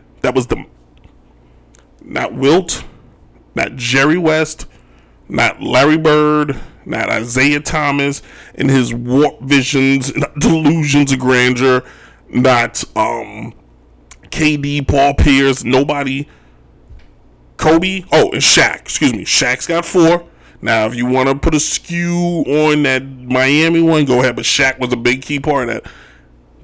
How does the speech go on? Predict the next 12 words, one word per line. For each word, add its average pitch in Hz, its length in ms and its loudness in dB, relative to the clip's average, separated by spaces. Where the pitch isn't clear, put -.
There's, 131 320 2
that's - 260 -4
eight 131 200 0
guys. 110 480 -4
That's 160 160 -4
an 170 140 2
elite 127 640 -2
group 127 240 0
of 117 100 -8
people. - 400 -6
Those 156 360 2
guys, 139 680 -4